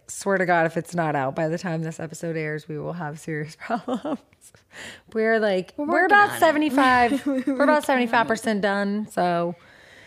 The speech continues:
Speaker 1: we're getting there, guys. But tonight we are talking about Mark Himbaugh. Mark Himbaugh was a lively, energetic, excited eleven-year-old boy.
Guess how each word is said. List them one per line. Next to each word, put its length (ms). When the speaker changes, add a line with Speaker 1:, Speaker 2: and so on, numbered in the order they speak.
Speaker 1:
we're 140
getting 240
there, 200
guys. 380
But 160
tonight 520
we 120
are 240
talking 560
about 340
Mark 540
Himbaugh. 1300
Mark 300
Himbaugh 960
was 520
a 280
lively, 680
energetic, 600
excited 760
eleven-year-old 760
boy. 540